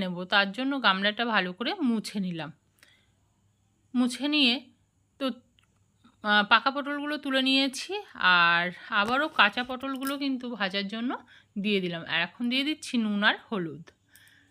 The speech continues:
এদিকে দেখো রান্না বান্না তো পুরো কমপ্লিট হয়ে গেছে, আর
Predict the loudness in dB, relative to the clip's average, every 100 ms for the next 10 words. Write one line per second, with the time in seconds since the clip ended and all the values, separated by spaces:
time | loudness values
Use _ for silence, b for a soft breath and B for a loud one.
0 | b _ 0 2 4 6 4 2 -4 -6
1 | b b b 6 6 6 0 0 -2 -4
2 | -10 -8 -4 -2 -4 -2 -4 2 4 4
3 | 2 -2 -8 -8 _ b b 2 4 6
4 | 4